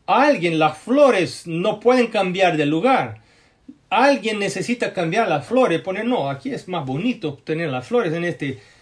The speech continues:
espacio aquí". Entonces, voy manejando. Y para eso estableció Dios los mayordomos. El jardín pertenecía a Dios, pero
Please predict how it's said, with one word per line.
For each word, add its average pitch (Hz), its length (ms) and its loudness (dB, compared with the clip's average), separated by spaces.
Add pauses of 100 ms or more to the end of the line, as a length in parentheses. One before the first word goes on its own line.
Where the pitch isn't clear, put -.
(140)
espacio 160 640 -6
aquí". 175 420 -4
Entonces, 208 420 -4 (300)
voy 180 500 -2
manejando. 180 640 -4 (300)
Y 165 140 -6
para 180 320 2
eso 277 540 2
estableció 185 1000 -4
Dios 180 840 -6
los 160 380 -4
mayordomos. 170 720 -2 (260)
El 185 280 -2
jardín 185 640 2
pertenecía 208 720 -2
a 170 40 0
Dios, 170 640 -6 (480)
pero 190 400 0